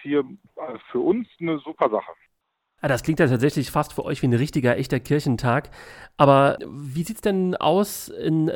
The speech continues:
Speaker 2: deiner, äh, sag mal, Kirchentagsvergangenheit? Ich möchte mal davon ausgehen, dass du schon ein paar andere Dinge auf anderen Kirchentagen gemacht hast.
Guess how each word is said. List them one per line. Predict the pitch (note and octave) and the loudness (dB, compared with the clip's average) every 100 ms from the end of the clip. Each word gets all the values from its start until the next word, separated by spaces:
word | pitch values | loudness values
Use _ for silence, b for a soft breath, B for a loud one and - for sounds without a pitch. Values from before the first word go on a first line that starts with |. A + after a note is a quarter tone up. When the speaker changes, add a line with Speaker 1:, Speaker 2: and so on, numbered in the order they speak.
| C3 | -2
Speaker 2:
deiner, | D3 D3+ D3 C#3+ C#3+ - | 0 2 2 2 2 0
äh, | C3+ | 0
sag | D3 - | 0 0
mal, | D3 | -2
Kirchentagsvergangenheit? | C3+ F3+ E3 C#3 - C#3+ C#3 F#3+ E3+ F#3 | 2 0 0 -4 -4 -4 0 0 0 -4
Ich | C#3+ | -6
möchte | C3+ C3 | -6 -6
mal | C#3 | -6
davon | B2 C3+ | -6 -6
ausgehen, | - C3+ D3+ - C#3+ C3 B2+ | -4 -2 -2 0 0 2 0
dass | C3 - | -4 -6
du | D3 | -8
schon | C3+ C#3 A#2 | -4 -2 -4
ein | |
paar | C3 | -4
andere | B2+ D3 C#3 | -4 -4 -4
Dinge | D3 C#3+ C3+ B B B | -2 0 0 B B B
auf | C3+ - | -10 -4
anderen | C3+ B2 | 0 0
Kirchentagen | A#2+ D3+ C#3+ C3 C#3 B2+ B2 | 0 -4 -4 -4 -2 0 0
gemacht | A#2+ A2+ C#3 - | 0 0 -2 0
hast. | E3 - | 0 0